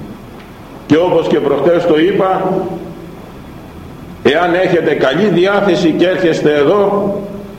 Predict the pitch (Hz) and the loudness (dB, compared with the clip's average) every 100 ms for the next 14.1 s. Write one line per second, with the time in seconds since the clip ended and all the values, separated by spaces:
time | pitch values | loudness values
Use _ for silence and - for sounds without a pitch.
0 | - - - - - - - - - - | -18 -20 -20 -20 -20 -20 -20 -20 -4 0
1 | 147 160 151 - 254 262 185 160 156 143 | 2 2 0 2 2 4 2 2 2 2
2 | 160 160 156 156 156 139 127 135 135 135 | 2 2 2 4 4 2 2 2 2 2
3 | 131 202 208 185 180 143 165 120 131 127 | 2 2 2 2 0 0 2 2 2 2
4 | 180 196 175 165 170 160 - 147 139 151 | 2 2 2 2 2 2 2 2 2 4
5 | 214 240 - - 220 - - - - - | 2 2 0 -2 -4 -8 -12 -14 -16 -16
6 | - - - - 127 139 143 165 160 151 | -18 -16 -16 -4 0 2 2 2 2 2
7 | 139 - 151 - - - - - - - | 2 0 -2 -4 -8 -12 -12 -12 -12 -14
8 | - 202 214 220 226 190 180 190 185 185 | -2 2 2 2 2 2 2 2 4 4
9 | 190 170 160 143 139 135 127 127 147 175 | 4 2 2 2 2 2 2 2 2 2
10 | 170 156 - 147 175 226 233 226 233 226 | 2 2 2 2 4 2 2 2 0 -2
11 | - - - - - - - - - - | -4 -8 -10 -12 -14 -16 -16 -14 -14 -14
12 | - 131 135 180 180 175 170 160 156 151 | -2 0 2 0 2 2 2 2 2 2
13 | 147 208 196 170 147 151 147 147 143 156 | 2 2 2 2 2 2 2 2 2 2
14 | 220 | 2